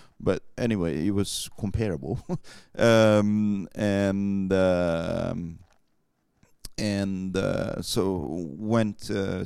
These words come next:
to, uh, Estoril, and now this is a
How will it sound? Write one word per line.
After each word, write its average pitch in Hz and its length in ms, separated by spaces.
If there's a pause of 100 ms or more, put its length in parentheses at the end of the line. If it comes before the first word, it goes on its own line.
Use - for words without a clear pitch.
to, 90 320
uh, 85 240 (180)
Estoril, 98 640 (440)
and 104 120
now 107 160
this 101 240
is 92 220
a 90 120